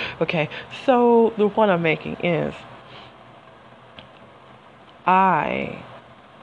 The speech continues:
cheated, and I think it was overdue. I didn't realize it's been that long. December, January, and this is February. Almost three months since I've had white potatoes.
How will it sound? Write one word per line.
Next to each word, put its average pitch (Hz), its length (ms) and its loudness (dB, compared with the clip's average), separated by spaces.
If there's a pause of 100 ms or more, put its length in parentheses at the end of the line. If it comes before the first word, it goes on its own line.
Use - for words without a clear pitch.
cheated, 190 440 0 (1200)
and 165 240 -6 (140)
I 180 440 2 (160)
think 226 380 2
it 135 120 0
was 165 200 0
overdue. 143 500 0
I - 80 -2
didn't 196 200 2
realize 185 260 2
it's - 140 -18
been 147 140 -2
that 90 180 -2
long. 95 300 0 (320)
December, 226 760 0 (1700)
January, 170 880 -2 (720)
and - 100 -6
this 156 140 -8
is - 100 -10
February. 151 640 -4 (320)
Almost 208 340 0
three 208 180 -4
months 185 320 -2
since - 140 -8
I've 165 160 0
had 156 300 -2
white 156 240 0
potatoes. - 540 -8